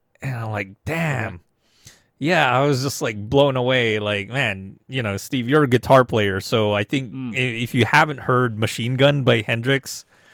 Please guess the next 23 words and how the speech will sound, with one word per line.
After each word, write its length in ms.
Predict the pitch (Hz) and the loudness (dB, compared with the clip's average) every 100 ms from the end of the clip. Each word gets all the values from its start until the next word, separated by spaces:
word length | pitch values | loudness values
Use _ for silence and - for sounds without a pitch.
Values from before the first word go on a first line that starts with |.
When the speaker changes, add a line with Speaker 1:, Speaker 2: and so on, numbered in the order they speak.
| _ _ _ _ | _ _ _ _
Speaker 2:
Oh, 80 | - | -6
Speaker 1:
oh, 40 | 113 | -2
Speaker 2:
yeah. 140 | 107 | -2
Speaker 1:
man, 340 | 101 104 101 95 | -2 -4 -4 -4
you 140 | 107 | -4
gotta 260 | 107 113 110 | 2 4 4
listen 280 | 101 104 101 | 2 -2 -2
to 120 | 95 | -2
it. 100 | 90 - _ _ _ _ - | -2 -6 _ _ _ _ -18
Speaker 2:
Okay. 280 | 113 113 87 _ _ _ - | -12 -12 -14 _ _ _ -2
Speaker 1:
Yeah. 440 | 113 107 92 85 - _ | 2 2 0 -6 -12 _
So, 600 | - - 127 113 113 113 | -14 -4 2 4 4 4
um, 460 | 107 107 104 104 104 _ | 4 4 2 -2 -12 _
so 100 | 147 | 2
yeah, 200 | 185 127 - | 2 2 -4
I, 280 | - 127 123 | 0 4 4
I 160 | 123 117 | 4 2
rewatched 480 | 113 120 120 120 120 | 0 -2 2 2 2
Speaker 2:
Cool, 100 | - | -2
Speaker 1:
The 60 | |
Speaker 2:
dude. 80 | 110 | -6
Speaker 1:
Serious 260 | 123 127 120 | -4 -4 -6
Man. 320 | 139 123 98 | -8 -6 -8